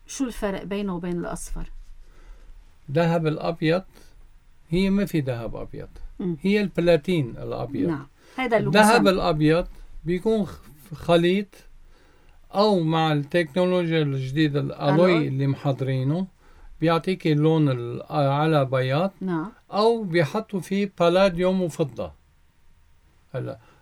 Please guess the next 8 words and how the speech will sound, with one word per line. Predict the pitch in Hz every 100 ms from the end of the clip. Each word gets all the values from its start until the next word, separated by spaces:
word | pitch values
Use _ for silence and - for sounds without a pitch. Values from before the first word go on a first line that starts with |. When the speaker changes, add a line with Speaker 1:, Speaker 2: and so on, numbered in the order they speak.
| -
Speaker 2:
الخليط | 139 - 190 233 240
القديم | 202 185 170 170 175 196
اللي | - 143 147 147 147
كانوا | 139 175 175
يشتغلوا | 175 151 - 165 156
فيه | 143 185 196 - - _ -
يحطوا، | 160 214 214 - 151 131 135
آه، | 135 135 135 135 131 131 131 127 131